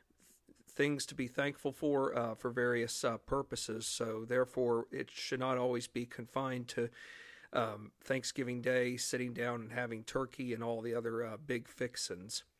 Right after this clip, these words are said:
I was also reminded, uh, yesterday,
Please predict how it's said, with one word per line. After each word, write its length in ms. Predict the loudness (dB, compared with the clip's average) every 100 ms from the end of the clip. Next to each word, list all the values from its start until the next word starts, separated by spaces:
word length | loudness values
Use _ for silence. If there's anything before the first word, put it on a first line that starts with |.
| _ _ _ _ _ _ -16 -16 -20 -20 -14 2
I 120 | 4
was 120 | 8
also 340 | 8 8 8 6
reminded, 600 | 6 4 2 2 2 2
uh, 140 | 0
yesterday, 840 | 4 4 4 0 -2 0 -2 -2